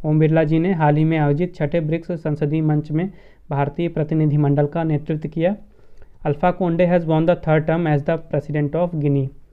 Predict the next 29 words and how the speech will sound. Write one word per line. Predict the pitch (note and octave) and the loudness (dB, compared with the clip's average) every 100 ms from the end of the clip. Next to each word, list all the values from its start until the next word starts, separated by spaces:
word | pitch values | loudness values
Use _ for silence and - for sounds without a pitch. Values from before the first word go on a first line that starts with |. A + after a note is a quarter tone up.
| - - - - | -20 -20 -14 -8
अल्फा | C#3+ D#3 | -2 -2
कोंडे | D#3 E3 D#3 | -2 0 2
ने | D#3+ F#3 | 2 2
गिनी | D#3 D3+ D#3 | 2 2 2
के | F3 | 2
राष्ट्रपति | D#3+ C#3+ - D3 | 2 0 -2 -4
के | D3+ | -2
रूप | D3+ D3+ | -2 -2
में | D#3+ | -6
तीसरा | D3+ - D3+ | -6 -4 -4
कार्यकाल | D#3 D3+ D3+ D3+ | 0 -2 0 0
जीता। | D3+ D3+ G3+ - - - - - - - - - - - - | 0 -2 -6 -8 -20 -20 -20 -20 -20 -20 -20 -20 -20 -20 -4
रमेश | D#3 F3 | 0 0
पोखरियाल | F3 F#3 G3 F#3 | 2 0 4 4
निशांक | F3+ - F3 F3 | 2 0 -2 2
has | F3 F3 - - - E3 | 2 2 -4 -20 -8 -2
in-, | D3+ D3+ - | -2 -2 -4
inaugurated | D#3+ D3 D3+ D3+ F3 E3+ D#3 | 0 2 2 2 2 0 2
the | F#3 G3 - - D#3 | 0 -2 -16 -12 -2
डीएसटी | E3 E3 D#3+ F#3+ E3+ | 2 2 0 -4 2
आईआईईएसटी | D3 D#3 D#3+ E3 D#3+ D#3 D#3 - F3 | 4 4 4 2 2 2 0 -4 -6
solar | D#3 D#3 E3 F#3 - - - E3 | 0 2 2 0 -8 -20 -6 -4
photovoltaic | D#3 F3 D#3+ D#3 D#3+ D3 | 0 2 2 2 2 2
hub | C#3+ D#3 - - - - | 0 -2 -6 -18 -14 0
at | D#3+ E3 E3+ | 0 0 -4
शिवपुर | - D3+ - E3 | -2 -6 -2 -2
in | E3 F3+ | 0 2
West | D3+ D3 | 0 0
Bengal। | C#3 C3+ C3+ | 0 2 0